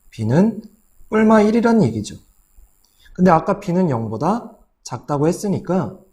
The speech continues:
B는 마이너스 일이 나와주는 겁니다. 자, 이제 얘랑 얘 사라지고 차수 낮은 거 지워버리고 에이엑스만 남겠죠.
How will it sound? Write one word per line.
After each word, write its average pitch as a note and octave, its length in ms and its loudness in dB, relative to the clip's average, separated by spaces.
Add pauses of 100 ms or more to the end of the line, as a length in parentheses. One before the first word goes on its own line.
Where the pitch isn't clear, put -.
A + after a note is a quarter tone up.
B는 E3+ 560 -4 (360)
마이너스 G#3 580 0
일이 F#3 240 2
나와주는 A2 580 -2
겁니다. G#2 400 -4 (1000)
자, D3+ 160 2
이제 D3+ 520 2 (220)
얘랑 G3 300 4
얘 F#3+ 80 4
사라지고 F3+ 680 -2 (380)
차수 A#3+ 320 -6
낮은 D3 260 2
거 D#3 140 2
지워버리고 C3 960 0 (360)
에이엑스만 F#3+ 640 4
남겠죠. C3+ 640 -4